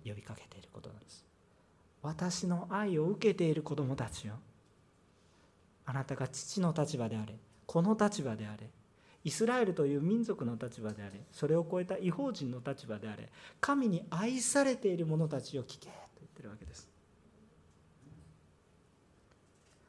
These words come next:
言いたいことは、権威は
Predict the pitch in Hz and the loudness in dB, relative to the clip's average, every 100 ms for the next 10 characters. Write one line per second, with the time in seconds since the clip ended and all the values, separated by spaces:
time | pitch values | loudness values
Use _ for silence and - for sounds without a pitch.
0 | _ - - - 170 185 202 208 208 185 | _ -20 -20 -2 4 10 12 12 10 8
1 | 175 139 - - - - 269 285 254 170 | 6 0 -14 -20 -14 0 4 4 4 2
2 | 151 180 151 | 2 0 -2